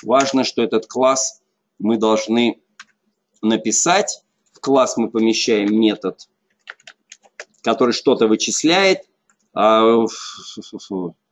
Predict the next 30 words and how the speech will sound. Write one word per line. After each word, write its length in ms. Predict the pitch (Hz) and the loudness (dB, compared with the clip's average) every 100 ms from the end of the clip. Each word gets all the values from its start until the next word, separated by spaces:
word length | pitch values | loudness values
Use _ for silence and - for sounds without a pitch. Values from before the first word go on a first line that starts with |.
| _ _ | _ _
Дабл 400 | 98 151 170 131 | -4 -2 0 0
у 40 | 117 | 0
меня 200 | 110 101 | 2 0
все 200 | - 98 | -2 -6
возвращают. 640 | 98 104 101 - 92 87 - | -6 -4 -4 -4 -6 -6 2
Ой, 140 | 143 | 4
не 140 | 131 | 6
нравится 400 | 139 151 139 - | 4 2 0 0
мне 140 | 127 127 | -2 -2
этот 200 | 117 120 | -6 -2
дабл. 420 | 202 185 156 143 _ _ _ _ _ | -2 0 -2 -4 _ _ _ _ _
Эм, 1040 | - 101 92 95 92 92 87 87 87 87 82 _ _ _ _ _ _ _ _ _ _ _ _ _ | -14 -8 -6 -4 -4 -4 -4 -4 -4 -8 -12 _ _ _ _ _ _ _ _ _ _ _ _ _
ну 140 | 135 | 0
ладно, 440 | 123 107 82 78 - _ _ _ - | 4 2 0 -10 -16 _ _ _ -8
пусть 220 | 110 87 | -6 -4
будет 300 | 104 101 85 | -4 -2 0
дабл. 440 | 107 95 92 85 _ _ _ _ _ _ _ _ _ _ | -2 0 -4 -6 _ _ _ _ _ _ _ _ _ _
Пусть 220 | 113 104 | -4 -4
будет 340 | 101 107 104 87 | -2 0 0 -2
дабл, 460 | 98 95 90 90 | -4 -2 -2 -4
ничего 260 | 90 - 98 | -8 -8 -6
не 100 | 95 | -6
сделаешь. 540 | - 95 92 87 - - _ _ _ _ _ _ _ _ _ - - _ _ _ _ _ | -4 -2 -2 -4 -12 -18 _ _ _ _ _ _ _ _ _ -20 -20 _ _ _ _ _
А 100 | 101 | -2
нужно 300 | 120 202 156 | 0 2 2
мне, 120 | 127 113 | 0 0
чтобы 200 | - 101 | -4 -6
он 40 | |
что-то 240 | 101 - | -8 -10
возвращал? 640 | 92 95 98 - 92 82 | -8 -8 -8 -8 -8 -10